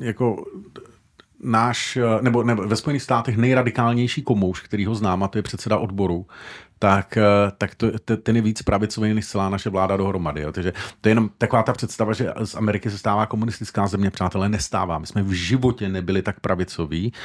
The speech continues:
jak oni jsou extrémně levicoví, jo. To prostě, <laughs> to je prostě, eh, ten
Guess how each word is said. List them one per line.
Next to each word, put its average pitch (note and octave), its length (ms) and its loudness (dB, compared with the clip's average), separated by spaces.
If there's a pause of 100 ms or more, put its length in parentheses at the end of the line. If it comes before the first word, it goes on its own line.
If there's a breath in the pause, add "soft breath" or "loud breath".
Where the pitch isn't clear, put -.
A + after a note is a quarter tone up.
(140)
jak - 140 0
oni G2+ 140 2
jsou G#2+ 180 -2
extrémně G2 400 -2
levicoví, F2 500 -4
jo. D#2 100 -4
To D#2+ 120 -6
prostě, E2 360 0 (140)
<laughs> - 140 -4
to F3 60 6
je B2+ 120 2
prostě, B2 420 0 (1040 loud breath)
eh, G#2 60 4 (100)
ten A2 180 4